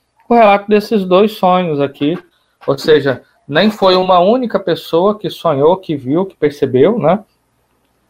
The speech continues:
Mas, é, duas pessoas.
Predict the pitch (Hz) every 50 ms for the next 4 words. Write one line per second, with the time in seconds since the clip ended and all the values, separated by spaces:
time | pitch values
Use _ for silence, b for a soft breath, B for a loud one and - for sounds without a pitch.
0 | _ _ _ 131 135 143 143 147 156 170 170 - - b b b b b b b
1 | _ _ _ 139 131 135 139 143 147 151 151 151 156 156 156 156 156 156 156 151
2 | 151 147 143 143 139 143 - _ _ 131 135 135 139 160 190 208 190 160 147 139
3 | - - 139 135 - - - 117 110 107 - -